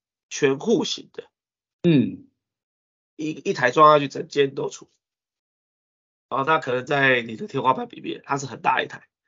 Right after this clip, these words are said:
Speaker 2: 嗯。
Speaker 1: 呃，全户型的除湿机。呃，这种是比较新的一个，呃，设备。呃，预算考-，预算如果比较充裕的，可以考-，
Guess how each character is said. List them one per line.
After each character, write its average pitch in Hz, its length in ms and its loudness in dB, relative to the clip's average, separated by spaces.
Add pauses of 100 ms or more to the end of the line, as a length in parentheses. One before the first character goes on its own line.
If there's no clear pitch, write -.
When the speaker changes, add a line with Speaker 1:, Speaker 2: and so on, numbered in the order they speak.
(300)
Speaker 2:
嗯。 151 160 0
Speaker 1:
呃， - 160 -6
全 131 220 -4
户 147 160 0
型 147 160 -6
的 - 80 -4
除 - 160 -14
湿 - 160 -16
机。 - 240 -20 (420)
呃， 123 140 -6
这 196 160 10
种 135 220 0
是 147 180 -2
比 120 100 -8
较 135 440 2 (360)
新 165 360 0
的 131 200 2
一 127 200 -4
个， - 680 -16 (240)
呃， - 400 -8
设 143 160 2
备。 - 300 0 (520)
呃， 123 120 -6
预 123 920 -2
算 156 240 4
考-， 123 320 -2 (140)
预 196 160 2
算 156 360 6
如 139 140 -2
果 127 400 2
比 120 140 -14
较 135 240 -2
充 151 260 -2
裕 131 80 0
的， 196 120 -8
可 165 200 -10
以 220 60 0
考-， - 200 -12